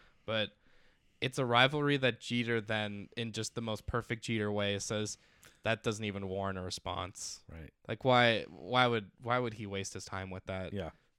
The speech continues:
Speaker 1: Like, he's part of the biggest cheating scandal ever.
Speaker 2: Right.
Speaker 1: Is that, is that or the, or the Black Sox? Or, like, was
Speaker 2: Yeah,
Speaker 1: it the Black
Speaker 2: yeah,
Speaker 1: Sox?
Speaker 2: Black, well, yeah, that's
Speaker 1: The
Speaker 2: what
Speaker 1: White
Speaker 2: their
Speaker 1: Sox, but
Speaker 2: nickname.
Speaker 1: then they call them the Black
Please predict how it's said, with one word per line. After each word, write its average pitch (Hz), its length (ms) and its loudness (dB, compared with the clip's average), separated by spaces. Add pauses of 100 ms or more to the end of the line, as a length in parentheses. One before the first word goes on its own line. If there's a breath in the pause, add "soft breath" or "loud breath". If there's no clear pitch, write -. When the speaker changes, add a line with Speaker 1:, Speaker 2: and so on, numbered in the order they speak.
(120)
Speaker 1:
Like, 113 120 -10
he's 107 120 -8
part 123 220 -2
of 104 60 -2
the 92 80 -6
biggest 98 400 -6
cheating 95 340 -8
scandal 95 420 -8
ever. 98 320 -6
Speaker 2:
Right. 208 280 -2
Speaker 1:
Is 143 80 -4
that, 381 220 -2 (260)
is 147 160 -4
that 226 240 4
or 214 60 0
the, 165 100 -2 (160)
or 123 160 0
the 110 80 -2
Black 101 260 0
Sox? 92 480 -8
Or, 98 180 -10
like, 95 220 -10 (280)
was 131 100 0
Speaker 2:
Yeah, 165 80 4
Speaker 1:
it 202 100 -4
the 170 80 -2
Black 160 140 2
Speaker 2:
yeah, 202 60 4
Speaker 1:
Sox? 156 320 2
Speaker 2:
Black, - 40 -
well, 120 260 6
yeah, 147 200 4
that's 117 200 -2
Speaker 1:
The 113 120 0
Speaker 2:
what 101 40 0
Speaker 1:
White 110 220 6
Speaker 2:
their 110 120 6
Speaker 1:
Sox, 104 100 2
but 113 60 0
Speaker 2:
nickname. 110 100 2
Speaker 1:
then 101 100 -4
they 98 80 -8
call 98 140 -8
them 92 100 -8
the 95 60 -10
Black 95 260 -4